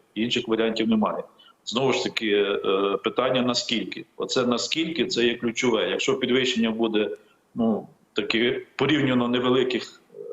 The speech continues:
відсотках, там двадцять-тридцять відсотків, ну, знову ж таки, це ще можна витерпіти. Якщо буде с-, значне підвищення, як останній раз, відразу вдвічі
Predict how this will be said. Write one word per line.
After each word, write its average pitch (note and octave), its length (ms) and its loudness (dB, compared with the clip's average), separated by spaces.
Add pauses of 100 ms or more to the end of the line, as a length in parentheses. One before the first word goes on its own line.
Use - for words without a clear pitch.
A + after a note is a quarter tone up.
(400)
відсотках, E3+ 560 0
там G2+ 140 -2
двадцять-тридцять C3+ 800 -2
відсотків, - 520 -4 (400)
ну, A2+ 120 -2
знову A#2+ 220 0
ж - 80 -4
таки, A2 160 -4
це B2 160 0
ще A#2+ 120 0
можна A2+ 440 0
витерпіти. G#2 560 -2
Якщо G2 240 -2
буде A#2+ 240 2
с-, - 280 -4
значне A#2+ 460 0
підвищення, A2+ 580 0
як G#2 100 -4
останній A2+ 400 0
раз, A2+ 320 0
відразу G#2+ 360 0
вдвічі A#2 600 -2